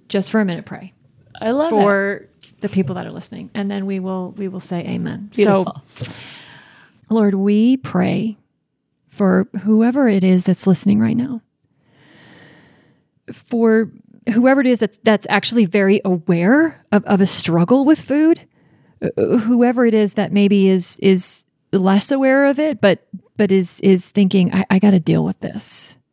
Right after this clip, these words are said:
Speaker 1: Lord, I pray, we pray that you would awaken anyone that asks and seeks and knocks, that they wanna live life more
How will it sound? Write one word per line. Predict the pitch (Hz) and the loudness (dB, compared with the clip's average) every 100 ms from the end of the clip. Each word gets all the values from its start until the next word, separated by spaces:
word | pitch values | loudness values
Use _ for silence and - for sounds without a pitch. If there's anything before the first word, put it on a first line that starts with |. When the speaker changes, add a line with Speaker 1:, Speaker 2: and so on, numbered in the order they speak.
| _ _ _ _ _ _ _ _ _ _ _ _ - - - | _ _ _ _ _ _ _ _ _ _ _ _ -20 -20 -12
Speaker 1:
Lord, | 240 247 240 - _ _ _ _ _ _ _ _ _ _ - | -2 2 0 -2 _ _ _ _ _ _ _ _ _ _ -6
I | 302 | -6
pray, | - - 202 220 233 240 220 _ - | -6 -6 -6 -6 -10 -12 -14 _ -6
we | 269 269 277 277 269 _ _ _ _ _ - | 0 0 0 -2 -10 _ _ _ _ _ -20
pray | - - - - - - _ _ _ _ _ _ | -14 -8 -6 -6 -8 -12 _ _ _ _ _ _
that | - 254 - | -10 -10 -4
you | 330 | -2
would | 349 330 | -2 -2
awaken | 196 202 220 208 - 233 226 - _ _ _ _ _ _ _ _ _ - _ | -4 -4 -2 -2 0 -2 -2 -8 _ _ _ _ _ _ _ _ _ -20 _
anyone | 247 311 311 254 220 196 | -2 0 0 2 0 0
that | 196 - | -4 -2
asks | 190 180 - - - | -2 -2 -6 -12 -6
and | 180 151 | -6 -6
seeks | - 220 196 - - - - - - - _ | -4 -2 -2 -6 -12 -14 -20 -20 -20 -20 _
and | 180 170 165 | 0 2 2
knocks, | 156 - - - - - _ _ _ - | 0 -2 -6 -6 -6 -10 _ _ _ -12
that | 202 | -6
they | 240 254 | -2 0
wanna | 294 339 | 0 0
live | 269 196 196 202 | 0 2 0 0
life | 196 156 160 - - _ _ - | -2 -2 -2 -4 -14 _ _ -4
more | 220 233 233 226 | 0 2 2 0